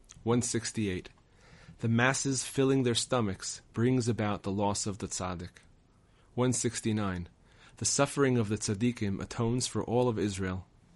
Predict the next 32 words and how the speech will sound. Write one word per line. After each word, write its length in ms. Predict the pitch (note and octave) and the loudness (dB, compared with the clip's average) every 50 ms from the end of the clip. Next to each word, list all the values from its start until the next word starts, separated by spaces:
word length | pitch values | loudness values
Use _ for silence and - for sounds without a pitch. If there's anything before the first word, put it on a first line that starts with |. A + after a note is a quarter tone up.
| - - - - _ _ - - - _ - | -20 -20 -20 -20 _ _ -20 -20 -20 _ -2
One 180 | - A#2 B2 B2 | 0 2 2 2
seventy. 600 | - - B2 A2 G#2 G#2 G2+ F#2+ G2 F#2 E2+ - _ - - - - - - - - - _ _ _ - | 2 2 2 2 2 2 0 0 -2 -4 -6 -10 _ -20 -20 -20 -20 -20 -20 -20 -20 -20 _ _ _ 2
God 240 | C#3 C3+ C#3+ C#3+ | 4 4 4 4
grows 260 | B2+ C3+ C3+ C3 A#2+ - - | 6 6 6 6 4 2 0
angry 320 | B2 C#3+ D#3+ C#3+ B2+ A#2 | 2 4 4 4 4 2
with 420 | G#2 F#2 F2+ F2+ - - - - - - | 0 -2 -4 -6 -8 -12 -18 -20 -12 -8
and 100 | G#2+ G#2+ | -6 -4
strikes 440 | - - - B2 A2+ A2 - - - | -4 -2 0 0 0 0 0 -4 -8
fear 340 | - - D#3 D#3+ D#3 C#3 | -4 0 2 4 6 4
into 460 | A2 G2+ G2 F#2+ - F#2+ F2 F2+ G2+ - | 4 2 0 -2 -2 -4 -4 -4 -4 -6
a 60 | G#2 | -8
person 460 | G#2+ - - C3+ C3+ - - G2 F#2+ | -8 -4 -2 -2 -2 0 -2 -2 -2
who 120 | F#2+ F#2+ G#2+ | -2 -2 -2
refuses 640 | G2+ G2+ - - - C3+ C#3 C3+ A#2+ B2+ B2 A#2 | -2 -2 -4 -4 -2 -2 -2 0 -2 -4 -4 -4
to 120 | - G#2+ G2+ | -4 -4 -4
accept 480 | G2 - - - A#2 A2 A2 - - | -2 -2 -2 -2 -2 -2 -2 -4 -6
the 140 | - G2 G2 | -4 -2 -2
authority 480 | F#2+ - - A#2 A#2 A2+ A2 G2 F#2 F#2 | -2 -2 -2 -2 0 0 0 0 -2 -4
of 80 | F2 | -4
the 100 | F#2 F#2 | -6 -6
tzaddik. 500 | - - - A2+ A2 G2+ F#2 F2+ - - - _ _ _ _ _ _ _ _ _ _ _ _ _ _ _ - | -6 -2 -2 -2 -2 -2 -4 -8 -12 -14 -20 _ _ _ _ _ _ _ _ _ _ _ _ _ _ _ 2
One 200 | B2 C3 C3+ B2+ | 4 4 4 4
seventy-one. 760 | - - B2 A2+ G#2+ A2+ G#2+ G#2 G#2 G2+ F#2+ F2+ F2 F2 - _ _ _ _ - - - - - - - | 2 2 2 2 2 2 2 2 2 0 0 -2 -4 -8 -10 _ _ _ _ -20 -20 -20 -20 -20 -10 0
God 280 | - C3 B2+ C3+ B2 A2+ | 4 6 6 6 6 4
grants 360 | - B2 A#2+ A#2 A2+ A2+ - | 2 2 2 2 2 0 -2
contentment 760 | - - A2+ G2 - - C#3 C3+ - - G2 F2 E2+ - - _ _ - - | -4 -4 -4 -4 0 0 0 0 0 -2 -4 -4 -4 -6 -10 _ _ -10 -8
to 120 | A2 - | -4 0
anyone 300 | A2 B2+ C3 B2+ B2 A2+ | 2 2 2 2 2 2
who 100 | A2+ A2+ | 2 0
brings 320 | G#2 A2+ A2+ A2+ G#2+ F#2+ | 2 2 2 2 0 0
a 60 | G2 F#2 | -2 0
gift 340 | G#2+ B2 A2+ - - - | 0 0 0 0 -4 -16